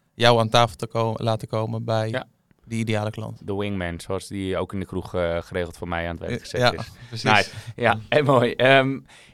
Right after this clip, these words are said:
Speaker 2: en die niche, die spreekt me ook heel erg aan. En daar wil ik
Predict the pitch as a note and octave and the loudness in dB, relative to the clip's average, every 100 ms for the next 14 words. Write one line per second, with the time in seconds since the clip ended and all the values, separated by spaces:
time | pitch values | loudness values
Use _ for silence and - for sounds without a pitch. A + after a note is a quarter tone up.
0 | _ B2+ C3+ C3+ A2+ A#2+ A#2+ D#3 - A#2+ | _ 0 0 -2 -2 0 0 -2 -4 -6
1 | - B2+ A#2+ A#2 G#2 G2+ G2+ F#2 F2+ G2 | -2 0 0 -2 -2 0 2 0 -2 -4
2 | E2 E2+ F#2 F2+ F#2+ F2 | -4 -6 -6 -6 -6 -10